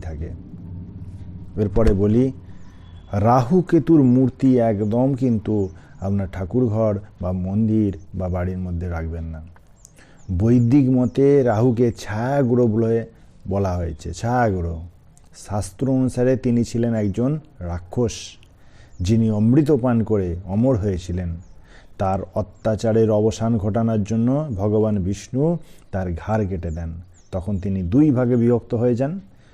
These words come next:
মাথাকে রাহু আর কেতু বলা হয় নিচের অংশটাকে। সেই জন্য রাহু কেতুর মূর্তি কখনোই রাখা উচিত নয়। এর বলি, এরপরে বলি, ভগবান নরসিংহদেবের মূর্তি কিন্তু বাড়িতে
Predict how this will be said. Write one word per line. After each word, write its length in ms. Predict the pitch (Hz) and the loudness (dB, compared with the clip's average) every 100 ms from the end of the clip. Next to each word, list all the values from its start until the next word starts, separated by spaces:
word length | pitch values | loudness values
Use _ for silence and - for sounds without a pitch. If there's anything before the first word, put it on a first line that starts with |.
| - - 101 | -20 -6 -4
মাথাকে 380 | 107 120 107 113 104 | -2 -2 0 2 2
রাহু 220 | 104 123 156 - 104 | 2 0 -2 -6 -6
আর 80 | 101 | -6
কেতু 260 | 90 101 110 104 | -4 -4 0 0
বলা 160 | 104 95 | 0 0
হয় 140 | 101 98 | -2 -2
নিচের 240 | 98 110 | -2 -2
অংশটাকে। 500 | 98 95 107 92 87 - - - - | -4 -4 -4 -6 -6 -12 -16 -20 -12
সেই 160 | 98 92 | -6 -4
জন্য 140 | 104 98 92 | -2 -2 0
রাহু 240 | 90 101 156 156 | -2 0 -2 0
কেতুর 280 | 131 110 120 110 | -2 0 0 2
মূর্তি 280 | 107 - 107 92 | 0 -2 -2 -2
কখনোই 380 | 90 90 117 135 95 | -6 -4 -4 -2 -4
রাখা 160 | 85 95 | -4 -6
উচিত 220 | 85 90 87 82 | -6 -8 -8 -8
নয়। 160 | 80 - - - - - - - - - - - - - - - - - 123 | -10 -14 -20 -20 -20 -20 -20 -20 -20 -20 -20 -20 -20 -20 -20 -20 -20 -4 2
এর 80 | 127 | 4
বলি, 220 | 135 135 139 - - - | 6 6 4 0 -10 -4
এরপরে 280 | 113 123 123 127 | 0 4 6 6
বলি, 180 | 123 139 - - - - | 6 2 -2 -20 -14 -8
ভগবান 440 | 85 117 127 131 127 123 | 0 2 4 4 4 4
নরসিংহদেবের 800 | 120 110 127 123 127 120 120 117 113 | 2 0 0 2 2 4 4 4 4
মূর্তি 260 | 110 123 117 104 | 2 2 2 2
কিন্তু 280 | 110 104 113 110 - - - | 0 2 0 0 -6 -20 -8
বাড়িতে 440 | 92 95 107 101 | -2 0 0 2